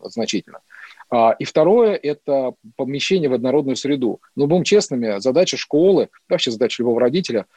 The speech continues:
воспитать ребенка и сделать его готовым к взрослой жизни, к самостоятельной жизни. А, никто из людей самостоятельно в взрослой жизни никогда не будет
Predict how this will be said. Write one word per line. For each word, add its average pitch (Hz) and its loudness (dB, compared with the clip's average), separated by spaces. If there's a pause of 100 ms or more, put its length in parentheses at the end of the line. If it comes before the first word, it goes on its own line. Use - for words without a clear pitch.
воспитать 123 0
ребенка 127 0 (760)
и 113 -2
сделать 139 2
его 120 2
готовым 123 0
к - -12
взрослой 113 -4
жизни, 92 -2
к - -8
самостоятельной 123 0
жизни. 92 -10 (420)
А, 110 2
никто 156 2
из 117 -2
людей 127 2
самостоятельно 127 0
в - -10
взрослой 131 -2
жизни 131 0
никогда 120 2
не 143 -2
будет 143 0